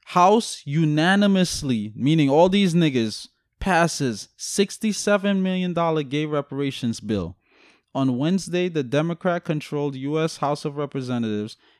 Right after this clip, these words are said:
unanimously passed a controversial gay reparations bill that will entitle same millions of dollars in tax refunds for their marriages, which were not previously recognized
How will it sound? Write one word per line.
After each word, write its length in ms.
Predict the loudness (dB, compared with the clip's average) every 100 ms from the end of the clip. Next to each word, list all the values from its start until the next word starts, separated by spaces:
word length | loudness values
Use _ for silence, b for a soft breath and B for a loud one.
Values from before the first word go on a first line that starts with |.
| -8
unanimously 760 | -2 0 0 0 -2 -4 -8
passed 400 | -4 -2 -2 -4 -10
a 60 |
controversial 920 | -8 -6 -4 -6 -4 -4 -4 -4 -4 -4
gay 280 | -2 -2
reparations 760 | 0 -4 -4 -6 -6 -4 -6 -6
bill 320 | -4 -4 -6 _ _ -4
that 240 | -2 -2
will 180 | -2 -4 -4
entitle 500 | -6 -2 -2 -2 -4
same 400 | -4 -2 -2 -4 -10 _ _ _ _ _ _ _ _ _ _ _ _ _ _
millions 240 | -2 0 0
of 140 | 0
dollars 540 | 2 2 2 0 -2 -6
in 180 | -4 -4
tax 440 | -2 -2 -2 -4
refunds 720 | -4 -2 -2 -4 -4 -4 -6 b b _
for 300 | -4 -2 0
their 200 | 0 0
marriages, 760 | 0 0 0 -2 -4 -8 -10 -18 _ _
which 340 | -2 -2 -2 -4
were 260 | -2 0
not 460 | 0 2 0 -2 _
previously 600 | -4 -2 -2 -6 -6 -6
recognized 640 | -4 -4 -2 -2 -2 -6